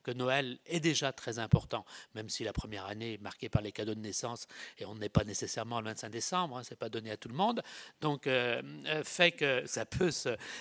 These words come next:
se, se, se répartir un peu plus statistiquement dans l'année. Mais dès la deuxième année, la focalisation sur Noël est très, très importante, hein. Donc on voit cette logique de Noël, d'un rite social, d'un don, d'une fête qui met l'enfant au centre et où le plaisir de l'enfant est important,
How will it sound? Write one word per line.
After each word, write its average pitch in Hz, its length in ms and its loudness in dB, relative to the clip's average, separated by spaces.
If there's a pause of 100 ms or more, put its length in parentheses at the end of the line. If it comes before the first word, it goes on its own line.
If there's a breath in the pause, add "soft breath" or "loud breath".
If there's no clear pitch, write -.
se, 135 360 4
se, 131 460 2
se - 160 0
répartir 135 560 6
un 127 80 0
peu 131 100 0
plus 151 160 -4
statistiquement 139 680 -2
dans 127 120 2
l'année. 117 280 0 (240 loud breath)
Mais 113 60 -8
dès 117 140 0
la 127 100 2
deuxième 117 380 0
année, 123 240 0
la 113 120 0
focalisation 113 640 -4
sur 113 160 -6
Noël 120 260 -2
est 113 40 -2
très, - 200 -4
très 113 260 -2
importante, 147 520 10
hein. 143 80 2 (300 loud breath)
Donc 139 180 -4
on 139 80 -2
voit 143 220 2
cette - 240 -4
logique 147 340 4
de 139 120 0
Noël, 151 380 2 (320 loud breath)
d'un 147 460 2
rite 156 220 2
social, 160 600 4 (260 loud breath)
d'un 147 220 4
don, 151 300 -2
d'une 147 220 -6
fête 175 420 2
qui 151 120 -4
met 143 160 2
l'enfant 143 380 0
au 170 60 2
centre 160 500 0 (300 loud breath)
et 131 80 0
où 147 100 -2
le 143 120 2
plaisir 147 480 -2
de 139 80 -2
l'enfant 127 340 0
est 127 140 -2
important, 131 500 -2